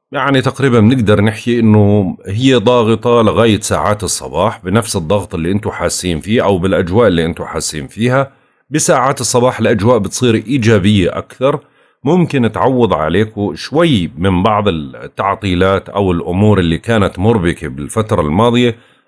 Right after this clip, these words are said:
أو تعطيك نوع من أنواع الاهتمام بمسائل معينة، أو تقدر تنجز بعض الأمور. عندك نشاط عالي خلال هذا النهار وعندك رغبة للاختلاط بالمجتمع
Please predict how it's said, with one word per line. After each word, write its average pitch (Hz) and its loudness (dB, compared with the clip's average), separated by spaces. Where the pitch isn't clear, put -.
أو 123 0
تعطيك 123 -2
نوع 127 2
من 113 2
أنواع 80 -2
الاهتمام 95 0
بمسائل 82 0
معينة، 104 2
أو 131 0
تقدر 143 -2
تنجز 107 0
بعض 85 -2
الأمور. 87 0
عندك 113 0
نشاط 85 -4
عالي 120 0
خلال 80 -4
هذا 80 -4
النهار 80 -2
وعندك 104 0
رغبة 117 0
للاختلاط 92 0
بالمجتمع 85 -2